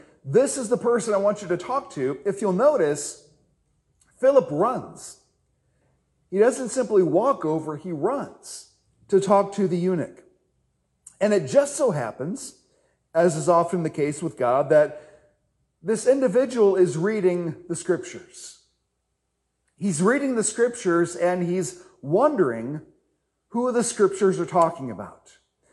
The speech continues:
I mean, this is a golden moment, a golden opportunity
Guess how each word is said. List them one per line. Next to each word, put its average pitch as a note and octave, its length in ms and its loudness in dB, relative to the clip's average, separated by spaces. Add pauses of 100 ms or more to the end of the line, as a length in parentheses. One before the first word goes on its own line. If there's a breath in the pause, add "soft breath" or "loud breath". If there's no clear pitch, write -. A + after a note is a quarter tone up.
(100)
I G#3+ 100 0
mean, G#3+ 200 2
this C4 200 2
is A3+ 120 -4
a G#3 100 6
golden G3+ 500 4
moment, F3+ 400 2
a D#3 100 -2
golden G3+ 460 0
opportunity E3+ 920 -4